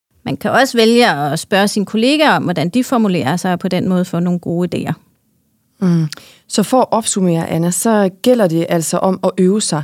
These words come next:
Speaker 2: Vælge nogle ord, som har en klar og præcis betydning,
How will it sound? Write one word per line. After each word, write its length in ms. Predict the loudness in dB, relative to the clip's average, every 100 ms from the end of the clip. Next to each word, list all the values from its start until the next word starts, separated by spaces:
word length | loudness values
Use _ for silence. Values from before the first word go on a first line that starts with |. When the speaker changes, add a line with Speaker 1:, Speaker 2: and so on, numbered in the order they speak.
| -8 _ -8
Speaker 2:
Vælge 320 | 2 4 4
nogle 260 | 4 2 2
ord, 280 | 0 0 0
som 240 | 0 0
har 260 | 2 0 0
en 140 | -2
klar 380 | -6 -2 -2 0
og 100 | -4
præcis 420 | -4 -2 0 0 0
betydning, 580 | -6 -2 0 0 0